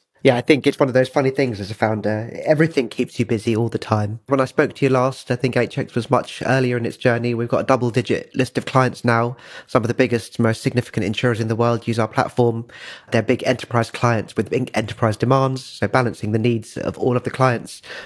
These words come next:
the work they need to support, from the support from us to keep things going, um, keep them,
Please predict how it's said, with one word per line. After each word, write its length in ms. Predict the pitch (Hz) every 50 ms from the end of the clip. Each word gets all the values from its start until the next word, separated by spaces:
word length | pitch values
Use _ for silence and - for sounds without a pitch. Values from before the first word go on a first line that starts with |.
| - -
the 60 | 113
work 220 | 113 127 127 - -
they 140 | 104 110 117
need 220 | 117 120 113 -
to 40 | -
support, 640 | - - - 185 185 175 - - - - - - -
from 180 | - 117 113
the 40 | 104
support 340 | - - - - 147 - -
from 220 | - - 120 123
us 300 | 127 123 - - - - - - - - - _
to 100 | - -
keep 260 | - - 117 - -
things 220 | - 117 113 107 -
going, 500 | - 123 120 117 113 110 113 113 117 120 -
um, 200 | - 101 101 98
keep 260 | - - - - -
them, 340 | 113 117 110 107 107 104